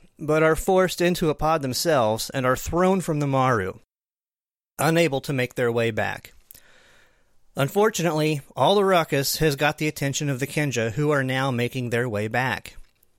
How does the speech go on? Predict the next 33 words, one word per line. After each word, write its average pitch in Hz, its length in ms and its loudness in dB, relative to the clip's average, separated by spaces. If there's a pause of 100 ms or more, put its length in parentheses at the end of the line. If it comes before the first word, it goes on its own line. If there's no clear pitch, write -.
Becca 156 300 2
and 180 200 4
Eren 175 300 2
navigate 156 560 0
their 160 180 2
way 147 160 2
through 147 220 -2
a 127 60 -2
power 143 320 2
struggle 117 520 -2
and 143 100 -2
arrive 180 360 2
at 202 80 -2
a 196 40 -6
plan 160 360 -4
to 160 100 -10
draw 139 400 0
the 143 100 -10
Kenja 131 500 -2
in 120 280 -4 (340)
and 175 140 0
then 185 200 2
blow 156 380 2
all 143 240 2
the 143 360 -2
now 147 380 0
empty 151 500 -2
escape 156 400 -2
pods 117 360 -2
at 147 240 2
them, 104 220 -2 (560)
destroying 190 640 0
two 147 400 2